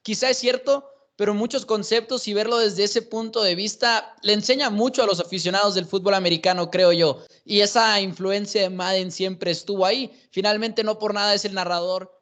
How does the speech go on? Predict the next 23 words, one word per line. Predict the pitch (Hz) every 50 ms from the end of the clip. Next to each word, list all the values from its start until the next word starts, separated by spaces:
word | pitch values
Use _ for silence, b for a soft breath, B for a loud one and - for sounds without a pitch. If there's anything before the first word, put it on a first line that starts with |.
| _
que | - 190
explicaba | 175 - - - 175 170 165 196 196 190 190 185 190 -
todo | 202 208 214 208
de | 208 190
manera | 180 175 170 185 190 190 180
sencilla | 175 - 160 156 - - 208 220 208 240 240 233 233 - - _
y | - 160
luego | 190 202 208
el | 202 190
videojuego | 190 180 170 170 - 196 208 226 226 220
te | - 180
hacía | 156 - - 190 175 170
verlo | 180 180 180 180 165 170
también | 170 156 156 160 165 175 175 175 170 _ _ _
de | - 165
manera | 170 175 165 170 175 180 180
sencilla, | 170 - - 151 139 - 202 214 202 185 165
¿no? | 165 175 190
Entonces, | 185 175 160 180 175 170 - 185 180 165 165 b b b b b
sin | b - 165 175 175
duda | 196 214 208
alguna, | 202 196 214 208 202
una... | 196 196 196 190 185 175 151